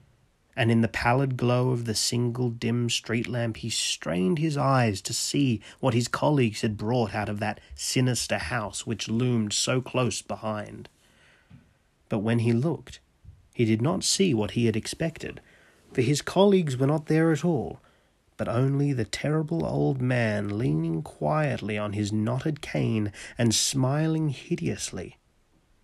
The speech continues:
Mister Channock had never before noticed the colour of that man's eyes. Now he saw that they were yellow.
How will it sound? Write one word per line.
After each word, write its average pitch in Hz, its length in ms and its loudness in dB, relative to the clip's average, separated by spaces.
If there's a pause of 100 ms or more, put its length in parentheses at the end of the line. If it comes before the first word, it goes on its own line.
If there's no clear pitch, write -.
(400)
Mister 127 260 -2
Channock 117 500 -2
had 104 140 -2
never 117 240 0
before 107 440 -4
noticed 110 500 -4
the 107 80 -8
colour 101 400 -2
of 95 100 -6
that 104 220 -4
man's 104 400 -4
eyes. 104 480 -6 (380)
Now 113 320 0
he 101 160 -6
saw 101 380 -6
that 101 220 -6
they 101 200 -4
were 101 140 -6
yellow. 101 640 -6